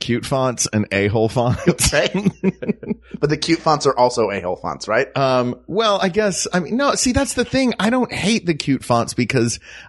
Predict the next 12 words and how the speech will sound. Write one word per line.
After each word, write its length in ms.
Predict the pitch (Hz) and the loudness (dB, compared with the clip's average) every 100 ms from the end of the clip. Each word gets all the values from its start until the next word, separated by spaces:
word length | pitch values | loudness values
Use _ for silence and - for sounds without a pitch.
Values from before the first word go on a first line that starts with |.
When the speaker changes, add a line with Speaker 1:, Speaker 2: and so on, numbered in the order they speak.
| - | -4
Speaker 1:
I 460 | 151 180 185 170 - | 0 2 2 0 0
never 540 | 113 123 131 123 131 | 0 2 2 2 2
mind 480 | 117 104 104 101 92 90 | 4 4 4 4 2 2
earnestness. 840 | 87 80 - - - - - - _ _ - | 4 4 0 -2 -4 -2 -4 -6 _ _ -20
Speaker 2:
Mm-hmm. 200 | 107 95 | -20 -4
Speaker 1:
I 100 | 120 | 0
never 280 | 123 131 147 | 2 2 2
mind 320 | 143 131 127 | 2 2 2
when 100 | 117 | 0
something 400 | 110 113 107 104 | 0 0 0 0
is 160 | 95 85 | 0 0
done 640 | 87 95 92 90 87 87 | 0 0 2 2 2 0